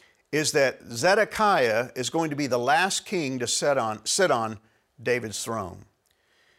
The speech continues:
If you go back and look at that genealogy from Matthew chapter one, there are some names there. Some of the names are left out. It's not all the kings that came from Abraham through David. But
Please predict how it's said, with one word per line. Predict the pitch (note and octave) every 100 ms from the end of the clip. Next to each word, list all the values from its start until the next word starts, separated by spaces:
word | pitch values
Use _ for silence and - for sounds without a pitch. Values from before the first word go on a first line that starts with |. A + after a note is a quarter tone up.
| _
If | A#2+
you | C#3
go | D3
back | D3 D3
and | C3+
look | C#3 D3+ E3
at | D#3
that | C#3+ B2
genealogy | B2+ D3 C#3 C#3+ C#3 A#2+ A#2
from | B2 B2
Matthew | B2+ B2+ A#2 A2+
chapter | - C#3 A2 A2
one, | A#2 E3 C3+ B2
there | B2 C3
are |
some | B2+ D#3+ D#3
names | E3 E3 B2
there. | G#2 D#2 - _ _ _ _ _ _ _ - -
Some | - F3+
of | G#3
the |
names | F#3+ F#3 F3
are | D#3+
left | D#3 D#3 -
out. | D#3 -
It's | C#3 -
not | F#3+ E3+
all | - E3 F#3+
the | D#3+
kings | D3 C#3 A#2 A2+
that | A#2
came | G#2+ A#2 G#2+ G#2+ - - -
from | C#3 B2+ A2+ -
Abraham | C3 B2 A#2 A#2 A2
through | G2+ B2+ A#2+
David. | A#2 A#2 A#2+ - - _ _ _ _ _ _ _
But | - F3 - -